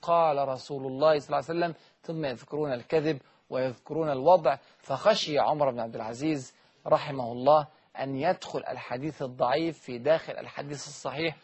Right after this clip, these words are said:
وتصبح كارثة. من أين يستقي الناس دينهم بعد ذلك؟ ومن أين يعلم الصحيح من السقيم؟ فلذلك أمر بتسجيل السنة النبوية المطهرة.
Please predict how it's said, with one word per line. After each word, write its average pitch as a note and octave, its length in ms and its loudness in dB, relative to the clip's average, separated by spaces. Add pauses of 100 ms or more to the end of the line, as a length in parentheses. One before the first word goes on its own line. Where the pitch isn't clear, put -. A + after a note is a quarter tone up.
(240)
وتصبح C#3 540 -4
كارثة. D3 480 0 (300)
من B2 180 -8
أين E3 240 0
يستقي C3+ 480 -6
الناس C3 400 -4 (180)
دينهم C3+ 500 -6
بعد B2 220 -2
ذلك؟ C3+ 520 0 (280)
ومن A#2 180 -10
أين D#3 220 -4
يعلم C3 420 -4
الصحيح B2+ 640 -8 (240)
من C3+ 160 -6
السقيم؟ E3+ 640 -6 (260)
فلذلك B2+ 720 -6
أمر C#3 460 -2 (300)
بتسجيل B2+ 800 -6
السنة B2 560 -4 (300)
النبوية A#2+ 720 -2 (120)
المطهرة. B2 600 -6